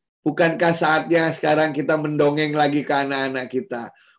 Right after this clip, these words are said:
"Pak, anak S M A siap ma-, mana mau mendongeng?" Oh iya,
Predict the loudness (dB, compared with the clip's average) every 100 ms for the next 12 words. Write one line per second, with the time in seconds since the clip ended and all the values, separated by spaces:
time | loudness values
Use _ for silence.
0 | 0 4 4 4 4 2 2 2 2 2
1 | 2 0 0 2 2 2 0 2 2 2
2 | 2 2 4 4 4 6 6 6 6 4
3 | 4